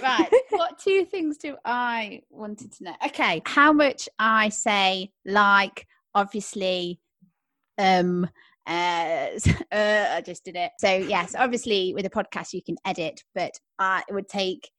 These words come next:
Speaker 1: so much quicker if I didn't have to edit out all my words. I just say too many words all the time. And also, I think I was a bit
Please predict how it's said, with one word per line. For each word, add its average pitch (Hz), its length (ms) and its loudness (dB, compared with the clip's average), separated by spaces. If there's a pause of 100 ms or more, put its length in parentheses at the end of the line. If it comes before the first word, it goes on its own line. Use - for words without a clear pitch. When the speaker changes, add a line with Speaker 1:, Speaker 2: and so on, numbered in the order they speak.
(140)
Speaker 1:
so 254 220 4
much - 360 -4
quicker 175 440 2
if 175 140 -4
I 175 60 2
didn't 180 240 -6
have - 260 -10
to 170 260 -10
edit 180 280 -6 (160)
out 170 400 0
all 185 260 -2
my 165 560 2 (220)
words. 160 720 0
I 185 80 4
just - 440 -6
say 196 220 2
too 247 220 0
many 180 160 2
words 165 380 0
all 175 180 -6
the 160 60 -6
time. 170 480 -4
And 202 200 -6
also, 190 800 4 (220)
I 196 40 -8
think 277 320 2
I 254 100 6
was 233 180 4
a 208 60 0
bit - 540 0